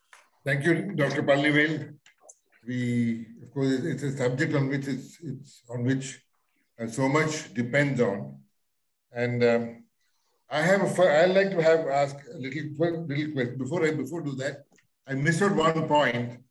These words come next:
that, uh, you went to school, the same school as, that I did. That you, though you passed out in nineteen eighty-three,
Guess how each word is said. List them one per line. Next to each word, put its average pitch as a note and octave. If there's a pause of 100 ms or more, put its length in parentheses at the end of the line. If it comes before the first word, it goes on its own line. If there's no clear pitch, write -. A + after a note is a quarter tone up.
(300)
that, B2+ (120)
uh, A#2+ (560)
you C#3
went E3+
to G3+
school, E3 (260)
the C3
same F3
school F#3
as, D#3
that C#3
I B2+
did. A#2+ (400)
That A#2+
you, B2
though C#3+
you C3+
passed C3
out C#3+
in C3+
nineteen C3+
eighty-three, C3